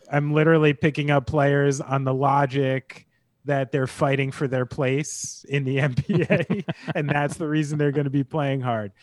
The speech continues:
This whole week, I'm only picking up Hornets, Hawks, Pelicans, and Spurs. Anyone <laughs> trying to get into the play-in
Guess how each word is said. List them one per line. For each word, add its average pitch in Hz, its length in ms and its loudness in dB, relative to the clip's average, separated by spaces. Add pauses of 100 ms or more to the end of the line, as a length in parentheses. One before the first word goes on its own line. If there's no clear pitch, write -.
(220)
This 135 160 -4
whole 180 260 4
week, 180 400 2
I'm 139 180 -6
only 156 220 -6
picking 156 400 -8
up 131 320 -6 (300)
Hornets, 180 800 -4 (200)
Hawks, - 800 -6 (360)
Pelicans, 151 720 -4
and 123 100 -6
Spurs. 123 720 -4 (240)
Anyone 170 380 2
<laughs> - 0 -
trying 190 300 2
to 180 60 0
get 160 220 0
into 165 220 2
the 151 160 -2
play-in 143 560 -2